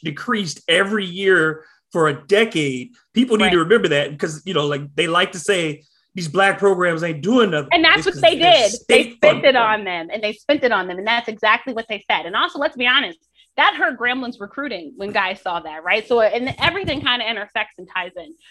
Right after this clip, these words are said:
Speaker 2: So now Grambling State is back in the headline. Hugh Jackson is like, "I'm here." He's preaching about forgiveness and all this other stuff. And people are saying, and it goes back to, again, I think what we do in society is we have selective forgiveness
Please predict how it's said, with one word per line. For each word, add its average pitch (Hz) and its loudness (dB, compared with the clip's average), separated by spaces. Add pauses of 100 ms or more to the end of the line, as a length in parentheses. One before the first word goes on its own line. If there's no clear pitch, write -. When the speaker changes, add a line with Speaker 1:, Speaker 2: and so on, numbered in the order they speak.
(140)
Speaker 2:
So 233 -10
now 254 2
Grambling 269 -4
State 247 -4
is 254 -10
back 208 -4
in 240 -12
the 220 -10
headline. 170 -10
Hugh 233 -12
Jackson 226 -2
is 202 -10
like, 185 -6
"I'm 196 -6
here." 214 -6 (300)
He's 220 -14
preaching 247 -6
about 180 -4
forgiveness 254 -6
and 196 -8
all 196 -4
this 185 -14
other 240 -8
stuff. 226 -6
And 190 -16
people 320 -8
are 302 -6
saying, 233 -8 (280)
and 220 -10
it 214 -6
goes 226 -2
back 247 2
to, 226 -10
again, 220 0
I 196 -6
think 240 -10
what 226 -4
we 285 -4
do 277 -4
in 269 -6
society 247 2
is 214 -12
we 214 -12
have 202 -2
selective 202 -6
forgiveness 254 -2